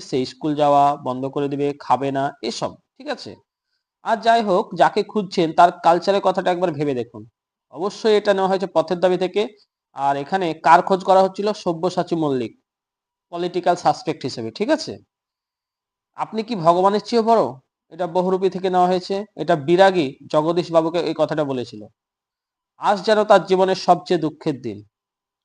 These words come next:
ওই যে মেসো আর মাসি যেদিন তপনদের বাড়ি এসেছিল, সেই দিন যেমন তার একধারে সুখের দিন ছিল, সেই দিনই আবার তার দুঃখের দিন ছিল,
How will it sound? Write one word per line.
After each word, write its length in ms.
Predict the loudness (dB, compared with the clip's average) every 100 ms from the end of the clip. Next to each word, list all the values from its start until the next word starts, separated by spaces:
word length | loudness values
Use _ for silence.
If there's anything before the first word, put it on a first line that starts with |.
| _ _ _
ওই 40 | -10
যে 80 | -8
মেসো 380 | -4 -4 0 6
আর 140 | 6
মাসি 400 | 4 -2 0 -2 -2 -2
যেদিন 320 | -2 0 0
তপনদের 460 | 2 0 0 -2 0
বাড়ি 180 | 0 0
এসেছিল, 360 | -2 -6 -6 -8
সেই 260 | -6 -2 0
দিন 160 | 0 2
যেমন 220 | 0 0
তার 140 | 2 2
একধারে 440 | 2 -2 -2 -2 -2 _ _ _ _ _ _ _ _ -16
সুখের 280 | -6 -4 0
দিন 140 | 0
ছিল, 200 | 0 -4 -4 -6 _
সেই 220 | -10 -6
দিনই 200 | -4 0
আবার 180 | 0 0
তার 180 | 0 -4
দুঃখের 340 | -4 -8 -8 -6
দিন 120 | -6
ছিল, 160 | -8